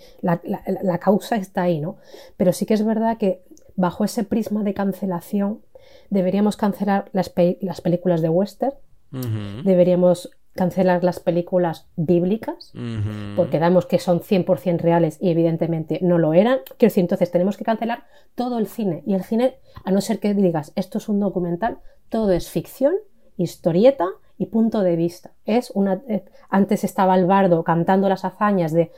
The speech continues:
Speaker 1: un héroe que a saber si era real,
Speaker 2: Ujú.
Speaker 1: de la forma en la que él quiere que tú recuerdes a ese héroe, y a lo mejor ese héroe er-, era un pedazo de mierda,
Speaker 2: Ujú.
Speaker 1: ¿vale?
Speaker 2: Sí.
Speaker 1: Pero, pero eso es la ficción, es,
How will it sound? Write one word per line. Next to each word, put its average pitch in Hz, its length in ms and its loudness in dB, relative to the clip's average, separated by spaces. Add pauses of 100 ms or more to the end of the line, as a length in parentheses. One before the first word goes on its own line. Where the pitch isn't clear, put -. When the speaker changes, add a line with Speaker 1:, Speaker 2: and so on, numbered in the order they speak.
(180)
Speaker 1:
un 208 180 4
héroe 196 280 4
que 175 100 4
a 160 60 2
saber 180 300 2
si - 140 -2
era 180 160 4
real, 190 420 4 (360)
Speaker 2:
Ujú. 113 420 -8 (300)
Speaker 1:
de 190 160 0
la 185 120 6
forma 214 280 2
en 180 80 4
la 165 120 2
que 170 120 4
él 196 220 4
quiere 208 320 2
que 175 80 0
tú 196 160 0
recuerdes 190 500 0
a 180 60 0
ese 185 200 0
héroe, 196 180 4
y - 20 8
a 156 40 2
lo 160 80 0
mejor 165 220 2
ese 180 160 -2
héroe 190 340 0
er-, 180 280 0
era 180 160 0
un 180 80 0
pedazo 185 420 2
de 151 320 -2
mierda, 208 400 4
Speaker 2:
Ujú. 104 420 -6
Speaker 1:
¿vale? 170 380 -2
Speaker 2:
Sí. 110 320 -14 (520)
Speaker 1:
Pero, 208 220 4 (100)
pero 190 240 12
eso 254 240 10
es 196 60 0
la 190 140 2
ficción, 214 500 -2
es, 165 200 -2